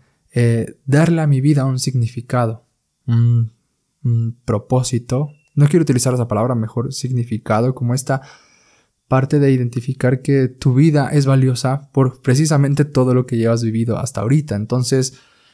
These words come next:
en ese sentido, todo te está llevando hacia adelante o hacia arriba, como quieras verlo, si es eso, como hacia adelante o hacia arriba. Mm, cualquier imagen que se te facilite ver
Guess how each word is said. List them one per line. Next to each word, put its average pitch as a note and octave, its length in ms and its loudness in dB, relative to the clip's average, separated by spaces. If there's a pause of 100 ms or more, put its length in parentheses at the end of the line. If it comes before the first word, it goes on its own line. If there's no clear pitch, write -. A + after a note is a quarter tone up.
(120)
en C#3+ 160 4
ese D#3 120 4
sentido, D3 720 2 (460)
todo F3+ 240 4
te D#3 80 -6
está D#3 180 0
llevando C#3+ 680 2
hacia B2 340 0
adelante B2+ 560 2
o A2 100 0
hacia G#2+ 240 -4
arriba, B2 380 2
como A2+ 240 -6
quieras B2+ 480 2
verlo, A2+ 420 0
si A2 220 -8
es - 320 -10 (300)
eso, A2+ 220 -2
como A2 160 -4
hacia A#2+ 180 2
adelante B2 260 0
o - 20 2
hacia A#2 140 -4
arriba. A2+ 340 -6
Mm, A#2 220 -2 (240)
cualquier C#3+ 420 2 (800)
imagen D3+ 480 2
que D3 100 -2
se C3+ 140 -2
te B2+ 100 -2
facilite C3 540 -2
ver B2+ 480 2